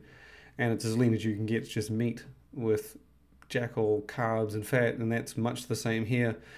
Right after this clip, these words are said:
It's, it's beef, uh, Wy-, Wagyu beef, and it's just straight high protein, low carb. I mean, so I'll, I'll, I'll definitely be honest in the review as well. I have had some of the snacks from Icon Meals before. The protein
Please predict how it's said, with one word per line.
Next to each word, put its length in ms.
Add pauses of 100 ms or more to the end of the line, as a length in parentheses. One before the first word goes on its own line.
(300)
It's, 320 (440)
it's 160
beef, 460 (240)
uh, 320
Wy-, 220
Wagyu 440
beef, 440
and 200
it's 320 (140)
just 200
straight 440 (680)
high 140
protein, 640
low 260
carb. 360
I 40
mean, 320 (580)
so 480 (260)
I'll, 260
I'll, 240
I'll 160
definitely 420
be 140
honest 300
in 40
the 80
review 300
as 100
well. 220
I 60
have 240
had 280
some 220
of 80
the 60
snacks 380
from 140
Icon 280
Meals 180
before. 480
The 100
protein 600